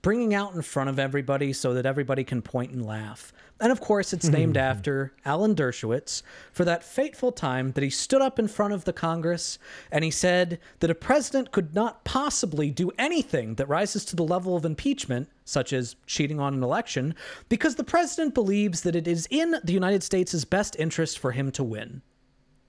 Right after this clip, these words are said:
Speaker 2: Amazing.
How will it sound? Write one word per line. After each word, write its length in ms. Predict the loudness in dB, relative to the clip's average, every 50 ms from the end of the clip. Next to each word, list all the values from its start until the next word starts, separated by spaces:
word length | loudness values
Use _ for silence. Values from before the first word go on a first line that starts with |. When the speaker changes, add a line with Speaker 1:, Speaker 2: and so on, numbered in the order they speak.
| _ _ _ _ _ _ -20 -20 -20 -20 -20 _ _ _ -20 -20 -20 _ _ _ -20 -20 -20 -20 -20 -20 -20 -20 -16 -6
Speaker 2:
Amazing. 1400 | 2 6 6 6 6 4 2 -2 -2 -2 -2 0 2 4 4 4 2 0 -2 -6 -8 -8 -8 -8 -8 -10 -14